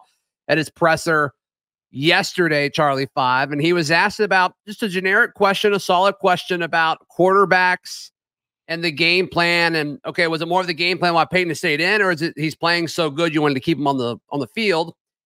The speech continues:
And he answered that pretty diplomatically. It's like, "This is what we're trying to do," and he's doing a good job at it. And then he just kinda stopped 'cause he answered the question. <laughs> And then he says, "Holden had a good week of practice.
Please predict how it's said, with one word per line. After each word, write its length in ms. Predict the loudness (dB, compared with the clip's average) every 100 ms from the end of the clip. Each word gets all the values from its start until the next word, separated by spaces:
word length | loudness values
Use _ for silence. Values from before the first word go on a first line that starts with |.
| _ -4
And 100 | 0
he 160 | 2 2
answered 200 | 2 0
that 160 | 0
pretty 180 | 0 -2
diplomatically. 640 | -2 0 0 2 0 -2 -4
It's 80 |
like, 160 | -6 -8
"This 160 | -8 -8
is 160 | -6 -4
what 100 | -4
we're 100 | -2
trying 200 | 0 -2
to 60 | 0
do," 280 | 0 0 -2
and 80 | -4
he's 140 | -2
doing 160 | -4 -4
a 40 |
good 140 | -6 -2
job 300 | 0 2 2
at 140 | 0
it. 120 | -2 _ _ _ _ _ _ -6
And 80 | -2
then 80 | 0
he 40 |
just 400 | 0 -2 -4 -2
kinda 240 | 0 0
stopped 580 | -2 -2 2 2 0 -4
'cause 120 | -4
he 120 | -2 0
answered 260 | -2 -6
the 60 | -2
question. 440 | 2 2 -2 -10
<laughs> 20 | -6
And 140 | -4
then 100 | -2
he 80 | -2
says, 420 | 0 0 -2 -8 _ _ _ _ _ _ _ _ _
"Holden 400 | 0 2 2 0
had 160 | 0 0
a 80 | -2
good 160 | -8
week 160 | -10 -16
of 100 | -12
practice. 640 | -6 -6 -2 -2 -2 -6